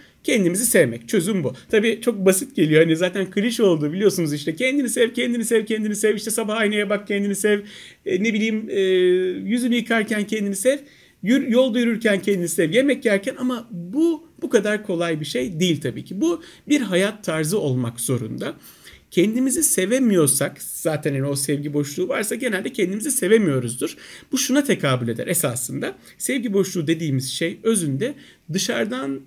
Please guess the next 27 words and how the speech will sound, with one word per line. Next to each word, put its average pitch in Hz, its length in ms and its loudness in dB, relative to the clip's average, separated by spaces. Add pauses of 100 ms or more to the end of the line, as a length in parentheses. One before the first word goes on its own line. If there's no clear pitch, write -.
(240)
birilerinden 214 760 2
sevgi 165 480 -2
alma 151 380 -2
ihtiyacı 131 460 -2
dedik - 280 -8
ya. - 140 -4 (440)
O 294 100 0
sevgiyi 254 480 0
alabildiğiniz 233 720 2
ölçüde 196 340 4
o 233 140 0
boşluğu 214 320 2
hissetmiyorsunuz 202 840 -2
zaten. - 320 -14 (440)
Ama 220 240 0
"Taşıma 226 460 -2
değirmenle 214 520 -2
su 220 200 -4
dönmez." 190 440 4
diye 170 160 -2
bir 196 60 2
atasözümüz 170 640 -2
var 127 200 2
biliyorsunuz 139 460 0
siz 139 300 -6
de. 139 100 -6 (360)
Yani 160 340 2